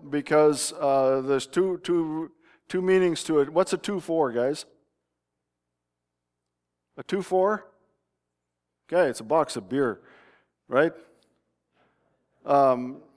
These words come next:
but, but the May the twenty-fourth, it's also known as May two four because, one, it's the start of summer,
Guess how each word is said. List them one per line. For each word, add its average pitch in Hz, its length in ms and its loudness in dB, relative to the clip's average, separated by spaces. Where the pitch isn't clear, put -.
but, 156 380 2
but 156 400 0
the 147 80 -10
May 202 400 8
the 185 140 2
twenty-fourth, 185 760 0
it's 156 160 0
also 185 260 4
known 180 280 2
as 143 100 -4
May 170 240 2
two 170 240 -4
four 147 380 2
because, 139 720 -2
one, 175 320 0
it's 151 220 -2
the 143 80 -10
start 165 340 4
of 131 80 -2
summer, 143 480 2